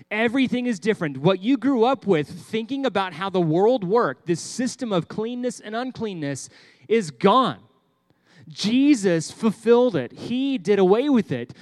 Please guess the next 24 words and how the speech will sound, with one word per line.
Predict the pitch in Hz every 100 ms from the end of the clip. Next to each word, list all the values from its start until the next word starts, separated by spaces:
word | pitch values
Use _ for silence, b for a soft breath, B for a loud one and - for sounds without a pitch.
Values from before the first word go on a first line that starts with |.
| B
So | -
now | 208 185
you | 170 143 190 311 302 180 156
need | 185
to | 185
be | 185
able | 165
to |
see | 160 - 240
the | 214
world | 202 185 139
rightly | 180 262 - 175 156
through | - 190
the | 165
lens | 151 170 226 277 240 208
of | 208 185
the | 196
gospel, | 190 202 196 202 - 147
the | 135 147
lens | 156 202 254
of | 240
what | 214 185
Jesus | 151 196 185 160
did." | 147 277 226 143 135